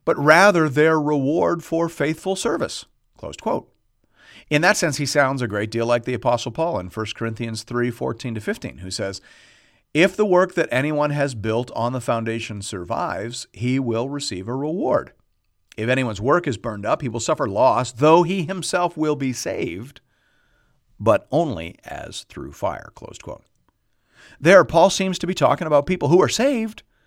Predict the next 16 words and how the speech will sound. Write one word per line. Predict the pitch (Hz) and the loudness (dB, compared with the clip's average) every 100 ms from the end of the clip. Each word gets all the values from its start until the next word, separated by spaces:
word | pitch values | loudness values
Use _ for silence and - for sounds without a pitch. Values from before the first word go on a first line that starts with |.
| _ _ _ _ _ _ | _ _ _ _ _ _
but | 120 131 | -2 2
who | 170 | 2
for | 151 123 | 4 2
one | 127 160 160 | 2 0 0
reason | 147 151 139 127 - | -2 -2 -2 -6 -6
or | 120 117 117 - | -2 2 0 -2
another | 104 107 180 143 104 | -8 -6 -4 -2 -2
have | 101 107 | -2 -4
lost | 101 104 101 98 - - - | -2 -2 -2 -4 -10 -18 -18
their | 95 82 73 85 90 _ _ | -14 -12 -12 -14 -20 _ _
reward. | 92 87 85 90 - - | -12 -10 -8 -10 -10 -12
That | 104 104 | -10 -10
seems | - 127 117 110 | -8 -8 -8 -8
to | |
be | 110 117 | -8 -8
precisely | 117 - 107 - - 147 160 - 82 80 | -10 -14 -12 -10 -8 -6 -6 -8 -14 -14